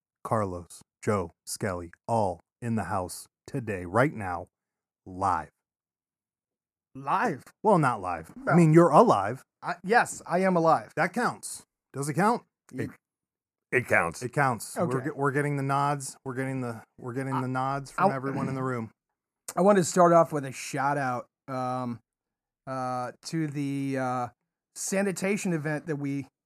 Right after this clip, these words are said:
Speaker 2: we were at.
Speaker 1: Yep.
Speaker 2: Uh, there's
Speaker 1: Good
Speaker 2: nothing,
Speaker 1: event.
Speaker 2: not, nothing crazier than eighty-five sanitation workers, uh, driving around golf carts.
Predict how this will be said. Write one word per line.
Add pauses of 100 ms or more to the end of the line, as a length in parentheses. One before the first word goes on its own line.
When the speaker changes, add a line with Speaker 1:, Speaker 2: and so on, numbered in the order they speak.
Speaker 2:
we
were
at. (240)
Speaker 1:
Yep. (200)
Speaker 2:
Uh,
there's
Speaker 1:
Good
Speaker 2:
nothing,
Speaker 1:
event. (280)
Speaker 2:
not,
nothing
crazier
than
eighty-five
sanitation
workers, (320)
uh,
driving
around
golf
carts.